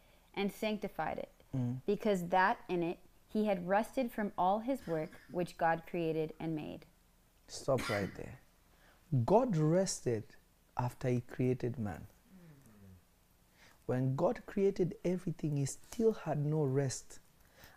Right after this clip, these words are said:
Speaker 2: until he had a steward to take care of what he had made. The centerpiece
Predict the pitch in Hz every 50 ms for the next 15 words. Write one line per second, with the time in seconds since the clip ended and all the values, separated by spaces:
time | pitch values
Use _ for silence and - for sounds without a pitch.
0 | - - - 143 143 147 143 - - 202 196 180 151 160 151 160 165 143 143 135
1 | 123 - - - - 180 175 165 165 160 - - - - 147 127 - - - -
2 | 196 180 - - - 190 175 160 147 - - 135 127 131 131 131 131 - - -
3 | 120 117 120 120 127 120 117 107 - - - - - - _ _ - - _ _
4 | _ _ - - - - - - - - - - 160 151 170 165 160 - - -
5 | 233 254 269 262 - - - - - - 220 226 214 -